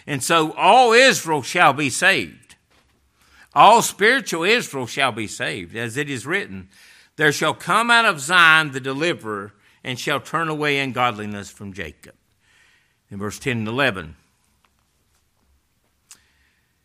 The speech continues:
salvation is always spoken of as a fact that is finished. The accuser of the brethren is cast out.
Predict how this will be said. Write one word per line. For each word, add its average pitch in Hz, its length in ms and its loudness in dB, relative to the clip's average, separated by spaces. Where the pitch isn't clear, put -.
salvation 165 640 2
is 135 160 -4
always 147 400 -2
spoken 135 480 -6
of 113 160 -6
as 104 160 -10
a 104 60 -10
fact 120 540 -2
that 107 140 -10
is 98 200 -14
finished. 98 580 -10
The 113 120 -6
accuser 123 640 -2
of 110 100 -6
the 113 80 -8
brethren 101 640 0
is 87 220 -12
cast 87 400 -14
out. - 320 -20